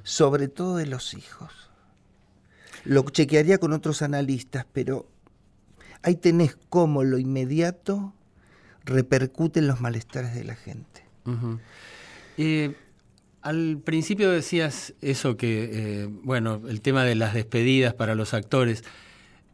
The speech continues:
Speaker 2: Eh,
Speaker 1: Mm.
Speaker 2: en tu caso, digo, que también tuviste una larga carrera periodística, tú, digo, ¿tenés en la cabeza alguna despedida que, que te haya,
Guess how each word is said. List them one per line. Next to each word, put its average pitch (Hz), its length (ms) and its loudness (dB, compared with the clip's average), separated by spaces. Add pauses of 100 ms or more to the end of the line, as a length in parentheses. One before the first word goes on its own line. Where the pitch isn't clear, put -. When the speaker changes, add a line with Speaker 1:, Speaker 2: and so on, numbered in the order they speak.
(100)
Speaker 2:
Eh, 120 380 2
Speaker 1:
Mm. 127 80 -4 (680)
Speaker 2:
en 135 160 0
tu 156 140 2
caso, 151 340 4
digo, 113 220 2
que 107 120 -6 (460)
también 120 320 2
tuviste 139 260 2
una 120 160 2
larga 127 360 4
carrera 113 640 0
periodística, 113 760 0 (580)
tú, 151 240 -2
digo, 135 460 0
¿tenés 160 280 2
en 175 120 4
la 131 100 4
cabeza 151 440 2
alguna 147 340 4
despedida 131 840 4
que, 110 300 -2
que 110 240 0
te 120 180 0
haya, 123 400 2